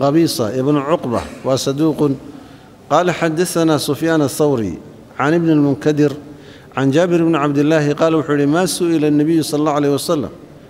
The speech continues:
nebiga lama weydiisan شيئا، shay lama weydiin, oo فقال، markaa uu yidhaha, لا، maya. Wax Nebi Maxamed la weydiiyo uu maya yidhaahdo ma jirin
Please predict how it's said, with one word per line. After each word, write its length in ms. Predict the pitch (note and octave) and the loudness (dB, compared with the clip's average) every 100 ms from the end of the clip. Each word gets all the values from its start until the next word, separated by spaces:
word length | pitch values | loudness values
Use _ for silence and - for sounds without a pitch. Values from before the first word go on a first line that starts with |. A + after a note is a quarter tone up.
| - - | -14 -2
nebiga 360 | D#3 E3 D3+ | 2 4 4
lama 220 | C#3+ D3 E3 | 2 2 2
weydiisan 580 | D#3+ C#3+ C#3 C3+ D3+ | 4 2 0 0 -2
شيئا، 360 | C3 E3 E3+ D#3 | 0 -2 0 -2
shay 260 | - E3+ D3+ | -2 0 0
lama 240 | D3+ F#3 | 2 2
weydiin, 400 | F3 C#3 G#2+ F2+ - - - - - - | 2 2 0 -6 -10 -18 -20 -20 -18 -2
oo 100 | C#3+ | 0
فقال، 440 | - C#3 E3 D#3+ D#3 | 0 0 0 2 0
markaa 280 | C#3+ D3 | 0 0
uu 100 | C#3+ | 0
yidhaha, 160 | C#3 C3+ | 2 2
لا، 220 | C#3+ C#3+ | 2 0
maya. 320 | C3+ C3+ A2 - - - - - - - - - - | 0 -2 -2 -6 -20 -20 -20 -20 -20 -20 -20 -20 -8
Wax 220 | F3+ F3 | -2 -2
Nebi 300 | F#3 F#3+ F3+ | 2 2 2
Maxamed 400 | E3 C#3 D3 E3+ | 0 -2 -2 0
la 180 | D3+ C#3+ | 0 0
weydiiyo 560 | C3+ C#3 C3 D3+ E3+ D3 | 2 0 0 -2 -2 0
uu 160 | D3 | 0
maya 240 | D3+ G3 F3+ | 2 4 4
yidhaahdo 500 | D3 C3+ A#2 F#2 E2+ - | 4 2 0 -4 -10 -8
ma 160 | D#3+ E3 | -2 -2
jirin 340 | - D3 C#3+ | 0 -2 0